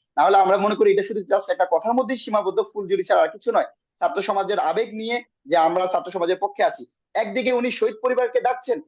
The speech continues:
আরেকদিকে আমরা দেখতে পাচ্ছি আজকে দেখেন প্রত্যেকটা শিক্ষার্থী, শুধু একটা শিক্ষার্থী হলেই তাকে গ্রেফতার করা হচ্ছে। অভিভাবকরা বলছে যে, "বাবা, যদি কেউ আমার বাসায় পুলিশ আসে,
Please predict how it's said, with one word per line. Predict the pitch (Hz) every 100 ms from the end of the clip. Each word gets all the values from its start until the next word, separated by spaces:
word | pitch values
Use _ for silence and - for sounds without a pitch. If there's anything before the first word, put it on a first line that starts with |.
| _ _
আরেকদিকে | - 254 240 269
আমরা | 269
দেখতে | 262 233 226
পাচ্ছি | 233 -
আজকে | 185 226 - -
দেখেন | 240 214 - - _ _ _ _ -
প্রত্যেকটা | 262 - 277 262
শিক্ষার্থী, | - 233 - 262 - 135 - _
শুধু | - -
একটা | 262 262
শিক্ষার্থী | - 254 - 285 294
হলেই | 233 269 320
তাকে | 285 277
গ্রেফতার | 247 214 220
করা | 185 180
হচ্ছে। | 135 - _ _ _ _ _ 180
অভিভাবকরা | - 226 277 285 277
বলছে | 220 226 247
যে, | 220
"বাবা, | 165 233 190 135 147
যদি | 180
কেউ | 226 226
আমার | 220 202
বাসায় | - 165 208 -
পুলিশ | 226
আসে, | 226 226 247